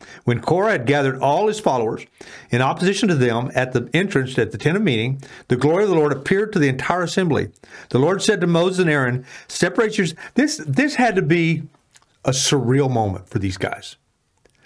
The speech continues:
You know, they all got, they're all there, all dressed in their finest Sunday go to meeting clothes. They got their censers and all this smoke and all this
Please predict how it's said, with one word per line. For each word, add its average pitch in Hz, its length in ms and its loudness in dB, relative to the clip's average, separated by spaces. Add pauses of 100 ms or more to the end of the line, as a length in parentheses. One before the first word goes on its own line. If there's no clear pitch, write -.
(580)
You 156 100 2
know, 160 220 2
they 135 140 2
all 196 320 2
got, 165 280 -2
they're 147 180 2
all 254 160 2
there, 160 420 2 (300)
all 165 200 2
dressed 190 340 0
in 220 60 2
their 220 100 2
finest 190 440 -2
Sunday 185 220 2
go 185 160 2
to 180 60 0
meeting 175 240 0
clothes. 160 420 0
They 135 80 2
got 175 180 0
their 185 100 2
censers 190 540 0
and 147 100 2
all 185 140 2
this 202 180 0
smoke 190 400 0
and 165 80 2
all 185 100 4
this 196 140 0